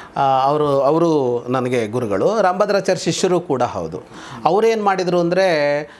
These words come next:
ಆ, ಒಂದು ವ್ಯವಸ್ಥೆ ಮಾಡಿ, ಆ, ಒಂದಿಷ್ಟು ವಿದ್ಯಾರ್ಥಿಗಳಿಗೆ ಇವ್ರು ನಿರಂತರ ಪಾಠ ಮಾಡೋ ಥರ ವ್ಯವಸ್ಥೆ ಮಾಡಿದ್ರು. ಹಾಗಾಗಿ ಆ ವ್ಯ-, ಆ ಪಾಠಗಳು,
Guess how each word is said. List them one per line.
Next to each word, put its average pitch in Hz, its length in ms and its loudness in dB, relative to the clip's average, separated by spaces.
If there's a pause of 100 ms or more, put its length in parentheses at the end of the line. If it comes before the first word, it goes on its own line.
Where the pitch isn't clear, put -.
(280)
ಆ, 143 220 0
ಒಂದು 151 300 2
ವ್ಯವಸ್ಥೆ 156 500 0
ಮಾಡಿ, 156 600 -4
ಆ, 160 160 -2
ಒಂದಿಷ್ಟು 160 400 0
ವಿದ್ಯಾರ್ಥಿಗಳಿಗೆ 175 720 0
ಇವ್ರು 160 160 0
ನಿರಂತರ 160 380 0
ಪಾಠ 151 280 -2
ಮಾಡೋ 165 260 0
ಥರ 123 160 -4
ವ್ಯವಸ್ಥೆ 110 300 -4
ಮಾಡಿದ್ರು. 101 340 -4
ಹಾಗಾಗಿ 143 260 0
ಆ 147 160 2
ವ್ಯ-, 170 140 0
ಆ 151 180 2
ಪಾಠಗಳು, 151 500 -2